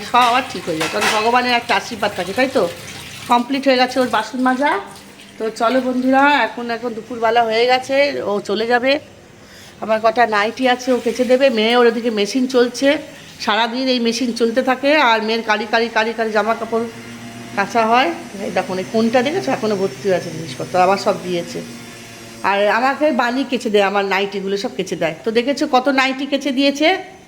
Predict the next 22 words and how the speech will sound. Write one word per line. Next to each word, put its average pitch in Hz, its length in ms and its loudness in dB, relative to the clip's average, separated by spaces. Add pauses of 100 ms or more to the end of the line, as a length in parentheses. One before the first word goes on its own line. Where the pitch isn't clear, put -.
(680)
আমি 294 240 2
একজনকে 311 360 0
বলছি, 320 320 2
আমার 311 220 0
জানো 370 180 0
তো, 220 320 2
যে 220 200 0
প্রায় 277 260 2
নয় 254 240 0
নয় 285 140 -2
করে 311 320 2 (140)
পনেরো 247 240 0
ষোলোটা 262 320 2
নাইটি 226 340 0
মেলা 208 260 2
হয়ে 233 160 2
গেছে। 302 360 0 (560)
এবার 254 220 4
বলছে 254 280 2
কি 302 120 2
বলতো, 320 260 2
"হ্যাঁ, 622 400 2